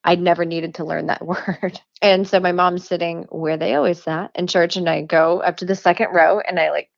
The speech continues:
pull in and say, like, "There's been a tsunami and Thailand got hit."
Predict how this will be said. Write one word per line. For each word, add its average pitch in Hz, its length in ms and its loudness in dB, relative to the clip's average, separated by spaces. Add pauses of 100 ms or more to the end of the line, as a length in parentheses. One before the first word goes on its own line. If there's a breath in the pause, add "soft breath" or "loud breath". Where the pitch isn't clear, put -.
(120)
pull 185 180 -2
in 175 320 -2 (100)
and 165 160 -10
say, 170 220 -4
like, - 240 -4 (100)
"There's 175 180 -4
been 208 180 -2
a - 20 0
tsunami 156 600 -6
and - 100 -14
Thailand 165 320 -10
got - 180 -2
hit." 160 260 -2